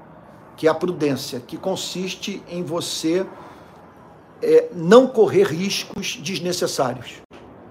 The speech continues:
de você se adiantar a possíveis problemas, de você fazer provisão pro amanhã, de você tomar decisões hoje, mas pensando no que essas escolhas representarão pra sua vida amanhã.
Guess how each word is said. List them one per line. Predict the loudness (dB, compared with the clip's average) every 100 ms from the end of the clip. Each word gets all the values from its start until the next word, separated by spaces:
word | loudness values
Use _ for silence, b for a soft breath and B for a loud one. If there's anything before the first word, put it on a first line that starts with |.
| -20 -20 -20 -14
de | -10
você | -2 -2 -2 2 6 6 4
se | 2 6
adiantar | 6 6 2 0 2 4 2 -4 -6
a | -4
possíveis | -4 -8 -8 2 4 6 4
problemas, | 4 0 2 0 -2 -8 -12 -16 -18 B B B B -8
de | 2
você | 4 4 6 6
fazer | 6 6 4 2
provisão | 8 8 8 2 2 2
pro | 4 4
amanhã, | 6 2 0 -2 -12 -20 -20 -20 -20 -20 -6
de | 2
você | 4 4 2
tomar | 2 2 2 -2
decisões | 0 -2 -2 -6 -4 -4 -4 10
hoje, | 10 10 6 -8 B B B
mas | 0 0
pensando | -2 -4 -2 0 2 2 0
no | -4 -4
que | -2 2 6
essas | 8 6 4 -2 -4 -4
escolhas | -6 -8 -6 0 2 2 0
representarão | 0 2 0 0 -2 -4 -4 -6
pra | -6 -6
sua | -2 -4
vida | -4 -6 -4
amanhã. | -2 -2 -4 -6